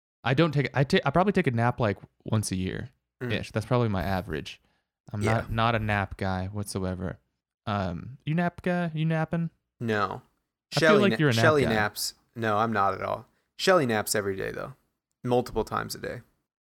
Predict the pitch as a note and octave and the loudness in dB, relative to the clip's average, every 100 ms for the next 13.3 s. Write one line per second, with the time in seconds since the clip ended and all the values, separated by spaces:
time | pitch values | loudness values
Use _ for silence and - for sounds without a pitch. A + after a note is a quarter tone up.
0 | _ - G2 G#2+ D3 C#3 F2+ F2+ - _ | _ -10 -2 2 4 2 0 -6 -12 _
1 | _ - - _ _ _ G#2+ F#2+ G2+ - | _ -20 -20 _ _ _ -8 -6 -8 -14
2 | _ _ _ - - - G3+ B2 G#2 - | _ _ _ -6 -4 2 2 2 2 4
3 | G#2 - G#2+ G2+ A2 - - - - _ | 4 2 -2 -6 -6 -6 -8 -8 -12 _
4 | _ _ _ - F#3 - A#3+ - D#3 A3 | _ _ _ 2 2 4 2 2 2 2
5 | - D4+ F4 C#3 A2+ C#3 A#2 A2 G#2+ G#2+ | 2 2 2 0 0 0 2 0 -4 -8
6 | - A#2+ A#2+ - A#2 - B2 A#2+ A#2 A2+ | -8 -8 -8 -12 -10 -6 -4 -4 -6 -8
7 | B2+ - - A2 _ _ _ _ - - | -10 -10 -12 -18 _ _ _ _ -20 -20
8 | _ _ _ _ _ - C3+ - C3+ - | _ _ _ _ _ 0 2 2 0 2
9 | C#3 D3+ D3+ C#3 A2 G2 F#2 E2+ E2+ _ | 2 2 2 2 0 2 0 0 -4 _
10 | _ _ _ - - C#3+ B2 G2 G2 D3 | _ _ _ -20 0 4 4 4 2 2
11 | F#3 B2+ A#2+ - - - B2+ B2 A#2 A2+ | 0 0 0 0 -10 -2 2 4 4 2
12 | - B2 A2+ A2 - A2 A2+ A2 G#2 G2+ | 2 2 4 2 0 0 2 2 2 2
13 | - G2 | 2 0